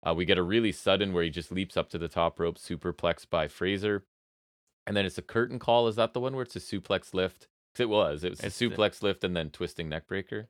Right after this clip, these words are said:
Speaker 2: That's uh, Final Cut.
Speaker 1: Oh,
Speaker 2: Cur-,
Speaker 1: right.
Speaker 2: Curtain
Speaker 1: I always
Speaker 2: Call
Speaker 1: get
Speaker 2: is the
Speaker 1: those
Speaker 2: one Gold
Speaker 1: confused.
Speaker 2: Dust did where it's, like, the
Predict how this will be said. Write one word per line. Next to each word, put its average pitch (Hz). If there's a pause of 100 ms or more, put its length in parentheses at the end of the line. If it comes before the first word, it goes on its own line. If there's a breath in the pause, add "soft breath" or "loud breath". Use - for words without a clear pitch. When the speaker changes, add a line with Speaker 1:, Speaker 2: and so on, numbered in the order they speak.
Speaker 2:
That's 107 (840)
uh, 92
Final 87
Cut. 87
Speaker 1:
Oh, 95
Speaker 2:
Cur-, 85
Speaker 1:
right. 76
Speaker 2:
Curtain 131
Speaker 1:
I -
always 135
Speaker 2:
Call 139
Speaker 1:
get 139
Speaker 2:
is 135
the -
Speaker 1:
those 135
Speaker 2:
one 131
Gold 117
Speaker 1:
confused. 113
Speaker 2:
Dust -
did 110
where 101
it's, 92
like, 101
the 98